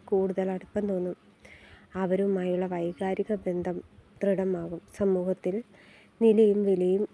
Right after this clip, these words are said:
ഇവർക്ക് ലഭിക്കും. നാട്ടുകാരുടെ ആദരവും അംഗീകാരവും നേടാൻ അവസരമുണ്ടാകുന്നു. ജീവിത സാഹചര്യം മെച്ചപ്പെടുത്തുന്നതും സന്തോഷങ്ങളിലും ആഘോഷങ്ങളിലും പങ്കുചേരാൻ കഴിയുന്നു. ഈ അനുഭവങ്ങൾ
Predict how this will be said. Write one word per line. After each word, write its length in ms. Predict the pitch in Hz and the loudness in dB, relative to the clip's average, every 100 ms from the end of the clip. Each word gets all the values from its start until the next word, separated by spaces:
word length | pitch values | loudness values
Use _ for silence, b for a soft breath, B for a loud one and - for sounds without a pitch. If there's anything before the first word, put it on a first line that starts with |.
| _ | _
ഇവർക്ക് 380 | 190 190 - 226 226 - | -4 -4 -2 -6 -6 -6
ലഭിക്കും. 460 | 196 175 180 - 170 - - | -6 -6 -8 -8 -12 -12 -10
നാട്ടുകാരുടെ 640 | 185 180 - 185 175 180 180 | -8 -6 -4 -4 -4 -4 -4
ആദരവും 500 | 170 175 180 180 202 233 - 320 | -4 -4 -2 -4 -4 -14 -18 -12
അംഗീകാരവും 680 | 202 202 254 254 190 180 180 180 | -2 2 4 2 0 -2 -4 -4
നേടാൻ 360 | 175 170 165 170 196 | -6 -8 -10 -10 -8
അവസരമുണ്ടാകുന്നു. 880 | 180 - - 190 185 180 180 180 - B B B B - | -8 -8 -12 -10 -8 -8 -6 -8 -12 B B B B -4
ജീവിത 300 | 214 220 220 | 0 2 0
സാഹചര്യം 540 | - 196 175 190 196 190 | -2 -6 -4 -2 0 0
മെച്ചപ്പെടുത്തുന്നതും 840 | 185 - - 190 175 190 185 190 247 - B B B - | -2 -4 -4 -4 -2 -2 0 0 -4 -10 B B B -4
സന്തോഷങ്ങളിലും 920 | 214 202 226 233 247 226 196 180 185 - - _ _ _ _ - | 0 2 2 -2 0 0 0 0 -2 -4 -12 _ _ _ _ -8
ആഘോഷങ്ങളിലും 800 | 175 208 240 - 202 185 185 180 | -4 -2 -2 -2 -4 -4 -6 -6
പങ്കുചേരാൻ 640 | 196 180 175 190 180 180 | -4 -2 -4 -4 -4 -4
കഴിയുന്നു. 420 | 180 175 180 185 185 - | -6 -8 -8 -8 -10 0
ഈ 80 | 226 214 | 2 2
അനുഭവങ്ങൾ 580 | 196 185 196 180 175 | 0 0 -2 0 -2